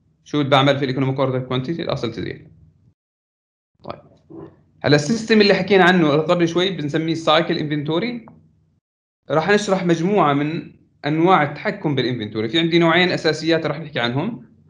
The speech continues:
النوع الاول اللي هو بيشبه السايكل انفنتوري بنسميه كيو سيستم او كونتينيوس ريفيو سيستم.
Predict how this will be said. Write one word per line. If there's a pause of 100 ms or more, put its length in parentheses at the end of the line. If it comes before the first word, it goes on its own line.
(460)
النوع
الاول
اللي
هو
بيشبه
السايكل
انفنتوري
بنسميه
كيو
سيستم (800)
او
كونتينيوس
ريفيو
سيستم.